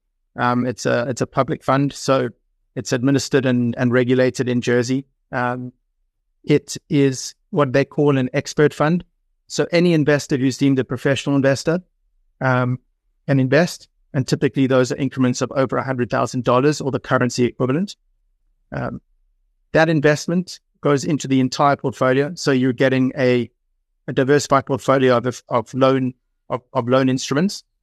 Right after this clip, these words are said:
that are generating a yield to investors net of all fees and costs of somewhere between nine and ten percent in pounds in this environment. And really, as a fund, we aim to deliver somewhere between cash plus four to cash plus six, there and thereabouts,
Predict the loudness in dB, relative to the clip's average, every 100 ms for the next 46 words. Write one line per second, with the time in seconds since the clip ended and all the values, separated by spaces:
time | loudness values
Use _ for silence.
0 | _ _ -2 0 2 2 4 2 2 0
1 | -2 -2 2 2 2 -2 -8 _ 0 2
2 | 2 0 -2 -2 0 0 0 -2 0 0
3 | 0 -2 -2 -2 -4 -12 -20 _ _ _
4 | _ _ -6 0 2 2 0 0 2 2
5 | 4 2 2 -2 -2 0 -2 -2 -2 -2
6 | -2 -6 -2 -2 -2 -4 -10 -20 _ -4
7 | -2 -2 -2 2 2 0 -6 -16 _ _
8 | _ _ _ -2 2 4 4 2 0 0
9 | 2 2 0 0 0 0 0 0 2 0
10 | -2 0 0 0 -4 -4 -4 -2 -2 -2
11 | -4 -8 -2 2 2 0 -4 -4 -4 -6
12 | -2 -2 -2 -6 -16 _ _ _ _ _
13 | _ _ 2 4 4 2 2 2 0